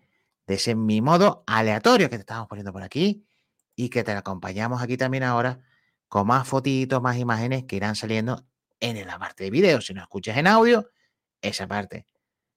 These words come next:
eh, no la podrás ver, pero lo tienes ahí en video, en YouTube y en Spotify. Exactamente, ahí tenemos ahí, pues, ese, con ese estilo de Iris y sus zapatitos azules, ¿eh?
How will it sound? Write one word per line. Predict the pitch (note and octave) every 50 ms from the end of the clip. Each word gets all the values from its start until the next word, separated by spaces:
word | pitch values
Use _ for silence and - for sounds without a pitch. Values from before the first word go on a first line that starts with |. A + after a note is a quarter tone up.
| _ _
eh, | - - G2 G2+ G2+ G2+ G2
no | A2
la | A2+ A2 G#2
podrás | A#2 A#2+ C3 C#3+ C#3+
ver, | D3+ D3+ D3
pero | C3+ C#3+ C#3 C3
lo | B2
tienes | B2+ C3+ C3+ B2
ahí | C3 C#3+ D3
en | C#3+ C3+
video, | B2+ B2 C3 C#3 C#3 A#2+ - _ -
en | C#3 F3+ F3+ E3+
YouTube | D3+ D3 C3 D#3 D3+ D#3
y | B2 C3 D3
en | C3 C3
Spotify. | B2+ - C#3+ C#3 C3 C3 A#2+ - - - - - - - - - - - - - _ _ _ _ _ _ _ _ _ _ _ _ _ _ _ _ _ _ -
Exactamente, | F2 E2+ G2 F#2+ F2 F2 F2 F2 F2 E2+ -
ahí | F2 F2+ F2+
tenemos | F#2+ F2+ F#2+ F#2 F#2 - F2+
ahí, | F2 F#2+
pues, | F2+ F#2+ - F2+
ese, | E2+ D#2+ F#2+ F2+
con | F#2 F#2 F#2
ese | F2 - F#2+
estilo | F2 - - G2 F2+ F2+ F2+ F2+
de | F2+ F#2
Iris | G2 G#2 G2+ G#2 G2+ G2+
y | G#2+
sus | F#2+ G2 F2
zapatitos | G#2 F2+ F#2+ F2+ F2+ G2 A2 C3 A#2+ C3
azules, | A2+ F#2+ D3 F3 D#3+ B2 G2+ G#2+
¿eh? | B2 D#3+ F3+ F3+